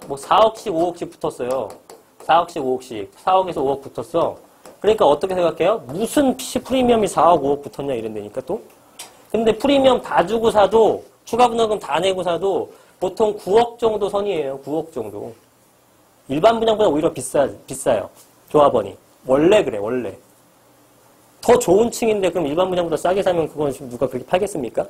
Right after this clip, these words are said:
예, 초기 단계나 그렇지. 이 마지막까지 오게 되면 구억에서 구억 오천 주고 사면 어떠냐 이거지.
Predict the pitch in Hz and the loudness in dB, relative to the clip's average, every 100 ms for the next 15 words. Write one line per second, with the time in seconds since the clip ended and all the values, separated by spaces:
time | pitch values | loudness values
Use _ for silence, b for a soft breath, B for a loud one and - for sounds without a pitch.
0 | - _ _ - 107 98 - 226 226 214 | -10 _ _ -10 -8 -8 -2 0 2 2
1 | 180 151 131 101 - 214 B B B 143 | 2 2 2 -2 -6 -10 B B B 0
2 | 151 135 202 220 208 220 196 160 170 170 | 4 4 6 4 4 2 2 0 0 2
3 | 151 - 208 214 202 - 208 196 156 - | 0 2 0 2 -2 0 4 4 2 -2
4 | 240 220 214 214 208 - 185 180 131 123 | -4 -2 -2 0 0 0 0 0 -2 -4
5 | 117 120 131 | -6 -8 -8